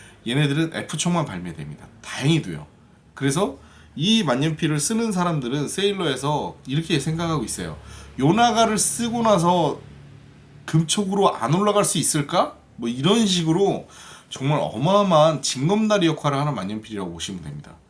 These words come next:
그래서 F촉이라는 거는 이래요. 우리가 뭐 이거 처음 영상 보면서 세일러라는 게 어떤 브랜드인가라고 모르시는 분들도 계시겠지만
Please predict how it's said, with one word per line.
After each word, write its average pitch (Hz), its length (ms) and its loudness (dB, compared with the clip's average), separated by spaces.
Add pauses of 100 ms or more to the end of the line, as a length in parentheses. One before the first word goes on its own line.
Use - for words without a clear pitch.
(240)
그래서 143 160 -2
F촉이라는 208 800 0
거는 147 320 -4
이래요. 120 440 -4 (1000)
우리가 127 360 0 (320)
뭐 110 120 -2
이거 135 180 0
처음 226 320 2
영상 156 640 2
보면서 135 340 -2
세일러라는 190 720 0
게 107 80 -4
어떤 143 320 -4
브랜드인가라고 113 1000 -2
모르시는 147 520 -2
분들도 107 340 -6
계시겠지만 101 840 -8